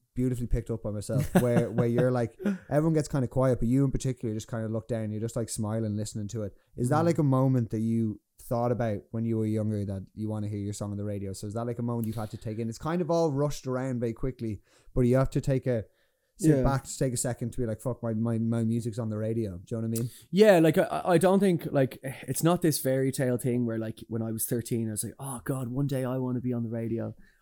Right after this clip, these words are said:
Speaker 2: I think it was, I think it was <laughs> more
Speaker 1: Like Bono.
Speaker 2: <laughs> Yeah, yeah, yeah. No, I think it was more that kind of, I think it's more like,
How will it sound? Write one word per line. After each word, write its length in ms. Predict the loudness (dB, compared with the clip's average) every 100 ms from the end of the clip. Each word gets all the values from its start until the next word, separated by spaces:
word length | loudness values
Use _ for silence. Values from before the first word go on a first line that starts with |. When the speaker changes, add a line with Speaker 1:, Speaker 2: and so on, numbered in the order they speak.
| -2
Speaker 2:
I 80 | 4
think 220 | 6 6
it 20 |
was, 240 | 6 4 4
I 100 | 2
think 220 | 4 2
it 60 |
was 200 | 4 4
<laughs> 140 | 4 6
more 200 | 8 8
Speaker 1:
Like 320 | 8 4 6
Bono. 400 | 6 8 8 8
Speaker 2:
<laughs> 140 | 6 8
Yeah, 440 | 8 8 10 8
yeah, 200 | 8 8
yeah. 240 | 6 4 2 -2 -6 -4 2
No, 140 | 6
I 100 | 8
think 180 | 8 4
it 40 | 4
was 200 | 2 4
more 220 | 4 4
that 160 | 2
kind 160 | 2 0
of, 60 | 2
I 20 |
think 160 | 2
it's 140 | 2 2
more 180 | 2 2
like, 240 | 0 -2